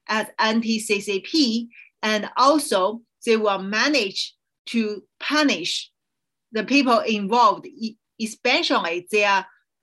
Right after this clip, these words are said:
uh, Chinese nationals, or they have the relationship, like they were born in China before, but now the foreign citizen, or they have,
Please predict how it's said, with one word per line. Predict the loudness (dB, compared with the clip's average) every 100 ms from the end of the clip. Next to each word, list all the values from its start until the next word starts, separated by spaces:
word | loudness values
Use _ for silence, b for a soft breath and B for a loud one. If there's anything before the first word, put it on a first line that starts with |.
| -8
uh, | -4 -4
Chinese | -6 -2 0 0 -2 -2
nationals, | -2 -2 -2 -2 -2 -2 -8 -20 _ _
or | 0 4 4 0 -4
they | -6 -6 -12 -6
have | 0 0 -2
the | -6 -6 -8 _ _ _ -2
relationship, | 0 2 0 2 2 2 2 4 4 0 _ _
like | -4 -4 -6 _
they | 0
were | 0 0 -6
born | -2 2 2 2
in | -2 -4
China | -6 -6 -4 -2
before, | -2 2 2 2
but | -2
now | -2 0 0 -2
the | -8
foreign | -6 -6 -6
citizen, | -6 0 0 2 0 0 -6 B B 0
or | 4 4
they | 2 -4
have, | -2 -4